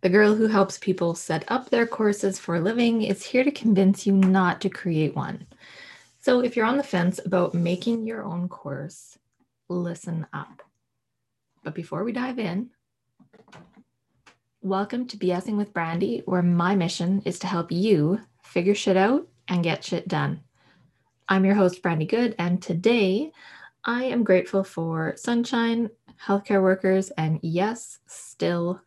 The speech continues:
Star Wars. So, the whole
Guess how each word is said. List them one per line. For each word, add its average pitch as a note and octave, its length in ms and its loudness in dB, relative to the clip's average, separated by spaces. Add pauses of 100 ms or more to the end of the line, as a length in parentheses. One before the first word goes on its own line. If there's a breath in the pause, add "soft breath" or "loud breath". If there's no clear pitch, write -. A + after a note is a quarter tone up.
(140)
Star - 400 -4
Wars. - 440 -8 (1120 loud breath)
So, - 340 2 (520)
the A#3+ 100 -8
whole C#4+ 480 6